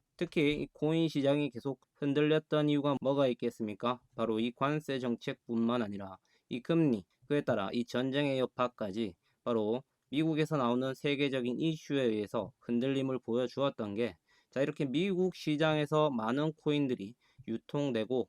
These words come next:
거래가 이루어지기 때문에 그 시장 반응에 따라 이 코인 시장이 현재 움직이고 있습니다. 그리고 저희가 이 에스이씨와의 소송으로 사 년 동안 이어졌던 이 소송이 마무리되어가는 국면에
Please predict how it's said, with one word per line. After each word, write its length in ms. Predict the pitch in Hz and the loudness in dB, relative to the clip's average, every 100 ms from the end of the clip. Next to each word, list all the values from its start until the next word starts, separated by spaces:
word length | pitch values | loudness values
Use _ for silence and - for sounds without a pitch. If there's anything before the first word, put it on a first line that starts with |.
| - | -6
거래가 440 | 120 123 131 127 | -2 0 0 0
이루어지기 560 | 113 120 135 - 139 139 | -2 -2 -4 -4 -6 -4
때문에 400 | 110 101 110 101 _ _ _ | -4 -4 -6 -8 _ _ _
그 160 | 147 143 | -4 -2
시장 420 | - 170 170 165 | 0 2 2 0
반응에 340 | 127 135 151 | 0 0 0
따라 400 | 120 156 110 110 139 - | 0 0 0 -2 -6 -8
이 140 | 120 - | -8 -8
코인 420 | - 131 131 135 | -6 -6 -4 -6
시장이 480 | 123 117 120 131 135 - _ _ | -4 -2 -2 -2 -6 -12 _ _
현재 420 | - 147 127 120 - | -6 -2 2 0 0
움직이고 720 | 120 120 117 143 135 123 139 - | -2 0 0 0 -2 -2 -4 -4
있습니다. 600 | 110 - 107 95 92 117 - _ _ _ | -8 -6 -4 -4 -4 -8 -12 _ _ _
그리고 440 | 175 175 147 165 - _ | 0 2 2 2 0 _
저희가 280 | 131 147 147 | -2 2 2
이 200 | 147 127 | 2 0
에스이씨와의 720 | 131 - 175 - 180 175 175 | -2 0 0 2 2 2 2
소송으로 540 | 175 165 170 151 156 | -2 -2 0 2 2
사 240 | 147 139 139 | 0 0 0
년 200 | 151 151 - | 0 -2 -2
동안 340 | 151 147 147 | -2 0 2
이어졌던 920 | 147 143 127 123 _ 135 135 139 143 - | 0 0 -2 -4 _ -2 0 0 -4 -8
이 100 | 117 - _ | -10 -12 _
소송이 540 | - 156 139 147 151 113 | -2 0 2 2 0 0
마무리되어가는 920 | 107 117 131 135 127 127 123 123 127 | 0 0 0 -2 0 2 2 0 -4
국면에 720 | - 123 117 117 123 135 131 | -4 0 2 2 0 -2 -6